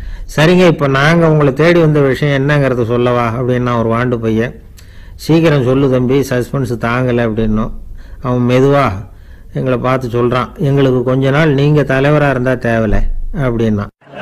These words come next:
இன்றைக்கு பல பேர் வந்து உயில் எழுதி வைக்கிறாங்கல்ல, இந்த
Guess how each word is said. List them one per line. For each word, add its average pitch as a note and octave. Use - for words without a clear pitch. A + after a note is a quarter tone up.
இன்றைக்கு D3
பல D3+
பேர் G3
வந்து F3
உயில் G3
எழுதி E3
வைக்கிறாங்கல்ல, B2+
இந்த A#2